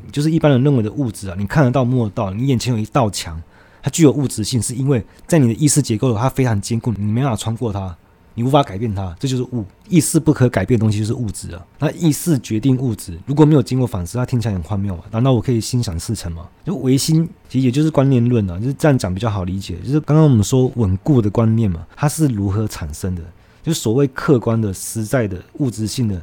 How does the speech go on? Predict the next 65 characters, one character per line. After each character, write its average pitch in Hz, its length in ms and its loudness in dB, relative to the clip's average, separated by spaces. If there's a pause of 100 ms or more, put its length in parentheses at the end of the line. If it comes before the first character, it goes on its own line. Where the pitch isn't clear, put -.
(140)
它 180 140 2
也 135 60 4
是 - 100 -4
被 156 120 4
你 123 80 2
感 92 220 -4
知 117 220 -8
到 117 160 -2
啊， 90 80 -6
被 151 120 2
你 131 80 4
体 98 200 -8
验 117 160 -2
到 107 160 -2
啊。 85 120 -6 (240)
这 160 120 -4
些 170 80 6
难 127 260 2
以 139 80 2
改 107 200 -4
变 131 140 0
的 113 80 2
观 127 280 0
念 117 200 2 (440)
是 - 120 -6
值 120 160 -4
得 120 120 2
我 110 40 0
们 101 80 0
去 131 140 -4
深 120 220 -2
刻 127 140 0
理 92 140 -4
解 90 160 -8
嘛， 80 120 -12
就 92 80 -10
是 147 60 2
我 156 100 4
们 107 100 2
究 131 100 0
竟 123 140 0
能 113 100 0
不 127 80 2
能 107 140 0
穿 123 300 -4
透 117 160 -2
它。 95 200 -4 (560)
所 190 140 4
以 151 60 6
唯 120 180 2
物 143 100 2
跟 147 140 4
唯 117 100 4
心 120 140 -2
就 127 100 0
不 113 80 -2
是 127 60 0
简 98 180 -4
单 110 120 -2
的 110 100 -4
二 113 60 -4
元 104 120 0
对 104 200 0
立 95 200 -6
啊， - 80 -18